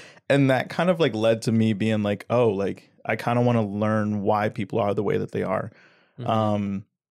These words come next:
Speaker 1: 'cause I think I kinda wanted to also, like, I started to think about a career 'cause everybody was going to college and stuff.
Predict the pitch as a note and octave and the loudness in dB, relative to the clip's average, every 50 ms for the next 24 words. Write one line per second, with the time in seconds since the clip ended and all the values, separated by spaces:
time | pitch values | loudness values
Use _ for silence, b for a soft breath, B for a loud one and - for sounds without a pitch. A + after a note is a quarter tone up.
0 | _ _ _ - - - B2 G#2 A2+ G#2+ A2 B2+ A2+ A2 G#2+ G#2 - B2 G#2+ G#2+ | _ _ _ -18 -6 -4 -2 0 2 0 0 0 -2 -2 -2 -2 -2 -2 0 0
1 | G#2+ G#2+ G#2+ G#2 G2+ G2+ - - - G#2+ G2+ G#2 A2 - - G2+ G2 G2 G2 F#2 | 0 0 0 0 -4 -2 -4 -4 -2 0 -2 -2 -2 -2 -2 -2 -2 -2 -2 -4
2 | F#2+ - - - - _ _ _ _ _ _ _ _ _ _ _ _ _ _ _ | -6 -8 -14 -20 -20 _ _ _ _ _ _ _ _ _ _ _ _ _ _ _
3 | _ - B2 - A#2 A2 G#2+ G2 - A2 C3 C3+ B2 B2 A#2 C3 B2+ C3 - C#3+ | _ -4 0 0 2 0 0 -4 -6 -4 -4 -2 -2 0 0 -2 -2 -2 -4 -2
4 | D#3 D#3+ B2 G#2+ - G2 F#2 F#2+ F2+ F#2+ F#2 G2+ G#2 G#2+ G#2+ G#2 - A#2+ A#2+ B2+ | 0 0 0 0 -2 -4 -6 -6 -6 -6 -6 -4 -2 -2 -4 -4 -2 -4 -2 -2
5 | C3 - - C#3 C#3 C3+ B2+ - - - - - - - - - - - - | -4 -6 -6 -8 -4 -4 -2 -4 -4 -6 -8 -10 -6 -2 -2 -2 -2 -4 -8